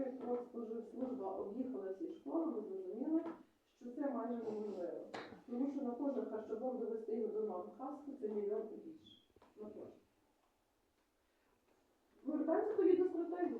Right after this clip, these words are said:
Стратегія закладена на Козівар, Покутка і Заводка. Якщо Козівар, давайте логічно думати, підказуйте, як правильно робити. Якщо, е, Козівар попадає у державну субвенцію,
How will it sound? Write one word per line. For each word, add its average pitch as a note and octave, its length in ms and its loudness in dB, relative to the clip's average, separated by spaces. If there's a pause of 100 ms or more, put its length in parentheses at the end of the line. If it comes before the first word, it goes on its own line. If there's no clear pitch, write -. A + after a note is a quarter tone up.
Стратегія D#4+ 420 6
закладена C#4+ 600 0
на A#3+ 120 -2
Козівар, A#3 680 0
Покутка C4+ 400 -4
і C#4 160 0
Заводка. C#4+ 360 -2 (480)
Якщо F#4+ 320 0
Козівар, C#4+ 400 6
давайте C4+ 240 0
логічно C#4+ 360 2
думати, C#4+ 380 2
підказуйте, C4 560 0
як A#3+ 140 0
правильно A3 320 0
робити. C#4+ 340 0 (600)
Якщо, - 520 2 (220)
е, A3+ 360 2
Козівар B3 500 6
попадає C#4 640 2 (100)
у A#3+ 160 0 (560)
державну - 540 2
субвенцію, - 600 -2